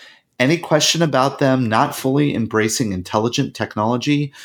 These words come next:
is a moot one. Of course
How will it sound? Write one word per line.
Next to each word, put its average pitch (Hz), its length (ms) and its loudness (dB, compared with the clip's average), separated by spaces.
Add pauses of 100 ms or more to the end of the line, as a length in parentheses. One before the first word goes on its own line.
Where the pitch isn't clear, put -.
(180)
is 107 160 2
a 104 60 4
moot 113 460 -2
one. 85 380 -2 (600)
Of 120 200 -2
course - 540 -2